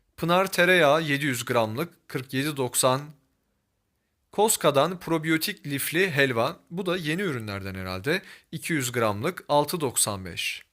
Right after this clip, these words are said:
Seymen Sivas balığı altı yüz kırk gram. Pratik kapaklı, aynı böyle şampuan kapakları gibi var ya,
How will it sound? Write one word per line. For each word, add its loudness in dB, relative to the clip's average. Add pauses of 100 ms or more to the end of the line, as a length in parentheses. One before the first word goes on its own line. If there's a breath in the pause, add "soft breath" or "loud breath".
(960)
Seymen 2
Sivas 4
balığı 0
altı 0
yüz 0
kırk -4
gram. 2 (420 loud breath)
Pratik 0
kapaklı, 0
aynı 0
böyle 2
şampuan 0
kapakları -4
gibi -6
var 2
ya, -2